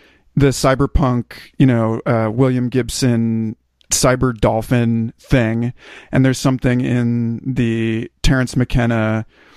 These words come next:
you know, mushroom agency over the human mind thing, and there's something in the scientific acknowledgement of the so-called wood wide web,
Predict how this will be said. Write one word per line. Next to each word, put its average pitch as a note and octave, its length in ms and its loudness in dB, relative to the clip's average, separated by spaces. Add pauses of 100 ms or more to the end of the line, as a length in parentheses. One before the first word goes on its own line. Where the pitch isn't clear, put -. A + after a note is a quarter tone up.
(260)
you C3 120 4
know, G#2+ 160 0
mushroom A#2+ 1000 -2
agency B2 680 0
over A#2 240 -2
the A2 60 -4
human A2+ 320 -2
mind A2 320 -4
thing, A2 460 -4 (500)
and C#3 100 4
there's C#3 120 2
something C#3 320 0
in A#2+ 340 -2
the B2 160 -2
scientific B2+ 880 -2
acknowledgement A#2+ 720 0
of A#2 180 -6
the A#2 120 0
so-called B2 400 -2
wood B2+ 460 0
wide A#2 400 0
web, A#2 520 -2